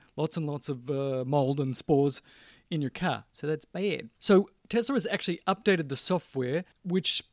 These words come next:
basically means that after you turn the A C off, the fan is gonna blow for about twenty minutes. You might notice this as you get out of the car,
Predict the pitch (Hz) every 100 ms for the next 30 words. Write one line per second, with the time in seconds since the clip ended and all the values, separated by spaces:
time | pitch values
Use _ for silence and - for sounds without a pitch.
0 | - 208 226 226 196 175 170 170 147 156
1 | 170 151 - - 214 214 208 170 160 151
2 | 143 131 - 127 139 135 123 - 196 214
3 | 156 175 120 143 160 170 156 156 127 120
4 | - 180 190 143 139 180 175 165 160 151
5 | - 131 135 117 120 151 147 117 117 -
6 | 165 123 131